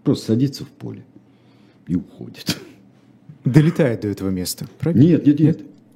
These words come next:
Speaker 1: Просто как узнал, что щас
Speaker 2: Мгм.
Speaker 1: сбивать будем, он просто: «Где тут сесть, где тут огород ближайший?» и садится. На машине шофер их отказывается везти. А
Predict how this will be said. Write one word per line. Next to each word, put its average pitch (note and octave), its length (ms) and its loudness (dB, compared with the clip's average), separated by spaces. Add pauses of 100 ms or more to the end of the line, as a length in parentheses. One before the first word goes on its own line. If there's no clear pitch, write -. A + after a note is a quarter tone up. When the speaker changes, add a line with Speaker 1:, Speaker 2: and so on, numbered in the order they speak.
(160)
Speaker 1:
Просто - 280 0
как F3 200 2
узнал, D#3 340 2
что D3+ 140 0
щас D3+ 240 0
Speaker 2:
Мгм. A2 80 -4
Speaker 1:
сбивать B2+ 300 4
будем, D#2 340 -2 (300)
он D3 160 4
просто: D3 360 -2
«Где G#2+ 320 -2
тут C#3 200 -2
сесть, - 460 -2 (520)
где A2+ 220 4
тут - 180 -4
огород B2+ 380 0
ближайший?» A#2 580 0
и C3+ 120 -4
садится. F2 520 -4 (1080)
На G2 220 4
машине D3 600 2 (720)
шофер C3+ 420 2
их A2 120 -4
отказывается - 760 -6
везти. E2 480 -6 (1300)
А E2+ 800 0